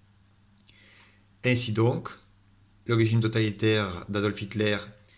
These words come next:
a des ressemblances avec le régime totalitaire de Staline, puisqu'on trouve bien un seul chef, un seul parti politique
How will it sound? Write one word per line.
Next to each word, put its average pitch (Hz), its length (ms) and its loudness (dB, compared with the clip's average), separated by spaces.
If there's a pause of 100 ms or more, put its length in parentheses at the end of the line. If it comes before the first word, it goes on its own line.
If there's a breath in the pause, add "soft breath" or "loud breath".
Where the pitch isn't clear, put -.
(560 soft breath)
a 101 120 0
des 98 120 -2
ressemblances 120 600 2
avec 92 160 -6
le 95 60 -6
régime 98 180 -2
totalitaire 101 600 -2 (460)
de 87 80 -10
Staline, 156 440 -6 (600 soft breath)
puisqu'on 113 320 -2
trouve 110 200 -2
bien 104 320 2 (180)
un 113 120 4
seul 113 180 0
chef, - 460 -4 (880)
un 120 100 2
seul 113 180 0
parti 107 240 -4
politique 98 520 -8